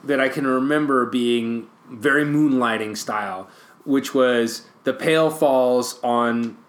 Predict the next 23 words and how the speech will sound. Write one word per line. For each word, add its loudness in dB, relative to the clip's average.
on 0
Miss 0
DePesto, -2
and -4
she -6
just -2
stands 0
there 0
with 0
this -4
pail, 0
and, 0
and 0
David 2
Addison 0
says, 0
"You're 4
looking 0
kind 0
of -6
pale 0
today." -6
And -2